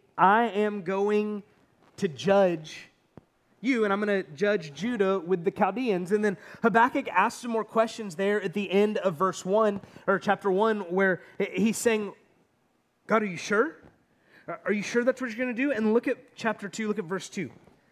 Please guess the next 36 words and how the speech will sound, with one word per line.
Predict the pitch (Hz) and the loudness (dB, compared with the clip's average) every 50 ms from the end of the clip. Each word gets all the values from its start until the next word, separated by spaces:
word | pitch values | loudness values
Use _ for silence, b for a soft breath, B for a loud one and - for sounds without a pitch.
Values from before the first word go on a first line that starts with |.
| b b b b b b b b b _ _ _ _ _ - | b b b b b b b b b _ _ _ _ _ -6
"And | - 160 | -2 0
the | 180 | 2
Lord | 180 196 226 247 233 233 - | 4 4 4 4 2 0 -2
answered | 196 196 202 - - 127 104 98 | -2 -2 -2 -6 -12 -18 -18 -20
me, | - - _ _ _ _ _ _ _ _ _ _ _ _ _ _ _ _ _ _ _ _ _ _ _ _ _ _ _ _ _ _ _ _ _ _ _ _ _ _ _ _ _ - | -20 -20 _ _ _ _ _ _ _ _ _ _ _ _ _ _ _ _ _ _ _ _ _ _ _ _ _ _ _ _ _ _ _ _ _ _ _ _ _ _ _ _ _ 2
'Write | 135 170 175 208 214 - - 190 | 4 6 6 6 4 0 -4 -4
the | 220 | -2
vision, | 190 165 208 202 160 135 165 139 139 151 160 - B B B B B B | 2 2 2 2 0 -6 -8 -10 -10 -10 -12 -16 B B B B B B
make | 156 170 190 - - | 2 2 2 2 2
it | 220 - - | -2 -2 -4
plain | - - 202 185 196 208 214 220 214 | -6 -2 0 0 2 2 0 0 -2
on | 175 175 185 185 | -2 -4 -4 -2
tablets, | - - 175 139 123 120 127 123 135 - - - b b b b | 0 0 0 0 0 -4 -8 -10 -10 -12 -16 -20 b b b b
so | - 180 165 | -6 -4 -2
he | 143 196 202 | -2 0 2
may | 185 170 165 | 2 2 2
run | 147 156 180 180 185 | 2 2 0 0 -2
who | 175 165 170 | -2 -4 -4
reads | 147 139 123 104 - | -4 -6 -6 -8 -12
it.'" | - - | -16 -10
So | - 190 165 | -6 -4 0
in | 165 | 2
other | 214 269 269 208 | 2 2 2 0
words, | 147 127 113 101 120 139 - - - _ _ _ b b b b b | -2 -4 -8 -10 -14 -18 -20 -20 -20 _ _ _ b b b b b
just | b 214 214 | b -4 0
like | 233 247 202 | 0 0 0
Moses | 202 226 233 220 208 160 170 143 | 2 2 2 2 2 0 -4 -10
was | 160 175 - | -10 -12 -10
to | - 180 | -6 -2
write | 165 165 170 180 190 185 - 160 | 2 2 4 4 2 0 -2 -6
the | 175 | -8
Ten | - - 208 202 196 | -6 -6 -6 -8 -6
Commandments | - 190 190 185 170 160 156 151 147 - | -6 -6 -4 -2 -2 -2 -2 -4 -8 -8
on | - - 170 170 170 | -6 -4 -2 -2 -2
the | 156 147 | -2 -2
tablets, | - 190 196 180 147 139 139 156 - | 0 2 2 2 0 -2 -6 -8 -8